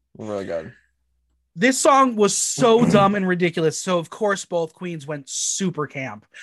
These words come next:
Speaker 2: I mean, how could you not go camp looking like a
Speaker 1: Right.
Speaker 2: fucking bouquet of flowers?
Speaker 1: Right.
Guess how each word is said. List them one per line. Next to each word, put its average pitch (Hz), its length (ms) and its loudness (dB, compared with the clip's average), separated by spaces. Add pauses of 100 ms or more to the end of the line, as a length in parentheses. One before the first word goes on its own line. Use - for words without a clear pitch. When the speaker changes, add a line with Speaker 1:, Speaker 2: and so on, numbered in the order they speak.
(120)
Speaker 2:
I 214 80 2
mean, 233 140 4
how 320 160 6
could 262 180 0
you 247 100 6
not 233 260 6
go 202 120 4
camp 196 320 0
looking 196 240 -8
like 175 140 -6
a 170 40 -2
Speaker 1:
Right. 120 100 4 (100)
Speaker 2:
fucking 175 80 0
bouquet 170 280 -4
of 160 100 -4
flowers? 131 640 -6 (240)
Speaker 1:
Right. 90 420 -2